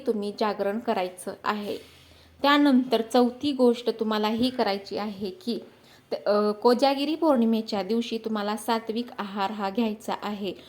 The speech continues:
उपवास करणाऱ्या व्यक्तींनी फलाहार आणि दूध घ्यायचं. काही जण निर्जला व्रत देखील करू शकतात आणि करतात देखील, पण ज्यांना जमणार नाही त्यांनी फलाहार आणि दूध घेऊन हा उपवास करायचा आहे.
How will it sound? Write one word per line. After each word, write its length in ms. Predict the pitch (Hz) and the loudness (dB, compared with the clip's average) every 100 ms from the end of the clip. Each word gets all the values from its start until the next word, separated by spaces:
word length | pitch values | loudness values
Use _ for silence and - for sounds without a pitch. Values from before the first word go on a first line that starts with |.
| - - - | -20 -20 -4
उपवास 560 | 254 254 254 254 262 - | -2 0 2 2 0 0
करणाऱ्या 520 | 254 240 214 214 220 | 0 2 0 -2 0
व्यक्तींनी 640 | 220 220 - 214 214 208 | 0 -2 -6 -4 -2 -4
फलाहार 560 | 208 226 214 220 233 254 202 | -4 -2 0 0 0 -4 -6
आणि 240 | 202 202 | -6 -8
दूध 260 | 190 220 214 | -6 -4 -2
घ्यायचं. 500 | 240 214 185 - 202 - - - _ | 0 0 -2 -4 -6 -8 -20 -20 _
काही 380 | 233 226 220 269 | -2 2 2 0
जण 320 | 226 214 220 | 2 0 2
निर्जला 520 | 220 220 214 240 247 | 2 2 2 0 2
व्रत 260 | 285 220 214 220 220 | 0 2 0 0 -2
देखील 380 | 208 202 226 | -4 0 -2
करू 280 | 247 220 185 | 0 0 0
शकतात 380 | 208 214 214 185 - | 0 -4 -2 -6 -4
आणि 180 | 202 240 | -4 -4
करतात 460 | 254 269 269 240 | 2 2 2 -2
देखील, 380 | 233 202 196 175 - | 0 -2 -4 -6 -6
पण 160 | 208 214 | -2 0
ज्यांना 400 | 226 226 226 247 | 2 2 0 -2
जमणार 460 | 247 240 202 202 202 | -2 -2 -4 -6 -4
नाही 260 | 233 214 - - - - | -2 -2 -6 -12 -20 -4
त्यांनी 280 | 240 247 220 | 0 2 2
फलाहार 500 | 220 233 226 226 254 | 0 2 2 0 -2
आणि 340 | 254 202 196 | -2 -6 -8
दूध 280 | 196 226 262 | -6 -6 -4
घेऊन 440 | 208 240 220 196 196 - | -2 0 0 -2 -8 -4
हा 120 | 240 - | -2 -2
उपवास 540 | 214 - 196 185 202 | -4 -4 -2 -2 -4
करायचा 440 | - 208 185 190 202 | -4 -2 0 -2 -4
आहे. 300 | - 202 | -4 -6